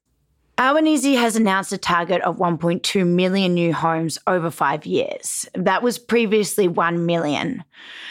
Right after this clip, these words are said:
And the federal government will give the states and territories fifteen thousand dollars for every one of the extra two hundred thousand homes they deliver,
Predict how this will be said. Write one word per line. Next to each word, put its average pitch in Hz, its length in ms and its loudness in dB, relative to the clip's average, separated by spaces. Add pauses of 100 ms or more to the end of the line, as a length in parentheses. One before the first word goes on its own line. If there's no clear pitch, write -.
(180)
And 214 120 2
the 214 60 0
federal 254 320 0
government 196 480 0
will 196 140 2
give 185 360 -2
the - 60 -8
states 202 320 0
and 208 120 0
territories 170 960 0
fifteen 240 400 0
thousand 185 320 0
dollars 170 320 2
for - 100 -2
every 185 320 0
one 185 360 0
of 196 220 -2
the - 140 0
extra 175 320 -2
two - 280 0
hundred 190 460 -2
thousand 190 420 0
homes 165 380 -2
they 175 120 2
deliver, 165 500 0